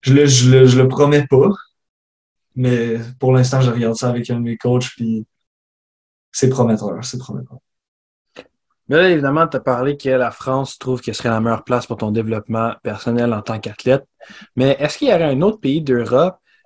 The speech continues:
Speaker 2: que t'aimerais ça aller jouer, mais pas pour le développement personnel, mais plus pour, euh,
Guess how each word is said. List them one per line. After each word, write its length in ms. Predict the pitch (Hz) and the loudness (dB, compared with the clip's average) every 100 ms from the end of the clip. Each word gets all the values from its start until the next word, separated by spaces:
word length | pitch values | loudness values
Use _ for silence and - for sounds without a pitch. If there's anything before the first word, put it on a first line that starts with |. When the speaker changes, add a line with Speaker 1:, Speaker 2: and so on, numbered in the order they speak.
| _ | _
Speaker 2:
que 300 | - 131 135 | -4 -2 -2
t'aimerais 340 | 131 120 117 117 | -4 -4 -4 -2
ça 180 | 185 | 0
aller 200 | 180 135 | 2 0
jouer, 200 | 123 175 | 0 -2
mais 140 | 185 123 | -2 -2
pas 200 | 254 277 | -2 -2
pour 240 | 165 139 | -4 -2
le 100 | 127 | -2
développement 480 | 120 120 120 131 160 | -2 -4 -6 -4 -2
personnel, 500 | 143 123 127 165 190 | -2 -2 -2 0 0
mais 160 | 147 131 | -2 -2
plus 360 | - 180 196 | -2 -2 -2
pour, 300 | - 135 131 120 | -2 0 0 0
euh, 220 | 120 | -2